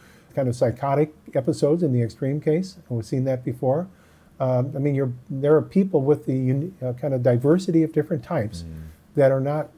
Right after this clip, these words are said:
Speaker 1: well adapted at all to the, uh, 'cause it is stressful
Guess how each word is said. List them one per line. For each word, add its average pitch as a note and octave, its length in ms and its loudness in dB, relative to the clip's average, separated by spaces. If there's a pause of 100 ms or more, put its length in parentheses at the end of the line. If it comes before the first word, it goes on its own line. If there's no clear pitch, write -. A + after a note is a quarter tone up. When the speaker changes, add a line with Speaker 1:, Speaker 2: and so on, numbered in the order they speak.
(180)
Speaker 1:
well C3+ 460 4
adapted B2 560 -2
at B2 120 0
all A#2 200 2
to C3 160 -6
the, A2+ 320 2
uh, A2+ 80 -4 (120)
'cause D3+ 180 2
it E3 100 0
is G3+ 100 -2
stressful G3 440 -2